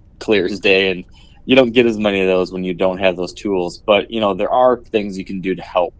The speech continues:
Um, I'd say the first thing I'm always looking at is food or water. Like, what's, what's the most attractive summer food source around right now? I wanna be as close as I possibly can,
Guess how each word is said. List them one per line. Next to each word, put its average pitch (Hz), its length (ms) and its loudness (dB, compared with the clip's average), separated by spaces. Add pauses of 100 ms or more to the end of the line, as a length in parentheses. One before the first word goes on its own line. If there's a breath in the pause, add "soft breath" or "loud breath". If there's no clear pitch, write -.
(140)
Um, 87 420 -4 (340)
I'd 113 220 0
say 135 180 2
the 110 300 2 (340)
first 165 360 0
thing 135 120 -4
I'm 117 140 -2
always 107 220 2
looking 104 300 -2
at 101 200 0
is 90 380 -2 (380 loud breath)
food 139 280 4
or 101 140 4
water. 92 380 2 (140)
Like, 95 200 -6
what's, 101 540 -2
what's 107 360 -2
the 104 80 -2
most 95 260 -2
attractive 95 420 -2
summer 92 340 -4
food 95 300 -4
source 98 360 -4
around 101 280 -2
right 107 180 0
now? 107 300 0
I 101 100 0
wanna 98 220 0
be 90 200 -4
as 85 120 -6
close - 440 -6
as 92 200 -2
I 92 60 -6
possibly 82 440 -6
can, 82 220 -10